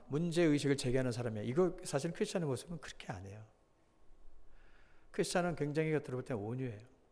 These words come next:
그리고 웬만한 일은 다, 특별한 일이라면 다 같이 하려고 합니다. 적극적으로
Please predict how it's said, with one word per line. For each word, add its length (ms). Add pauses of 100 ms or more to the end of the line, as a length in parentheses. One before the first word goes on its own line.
(180)
그리고 300
웬만한 360
일은 320
다, 400 (260)
특별한 320
일이라면 360
다 420 (200)
같이 440 (280)
하려고 320
합니다. 400
적극적으로 840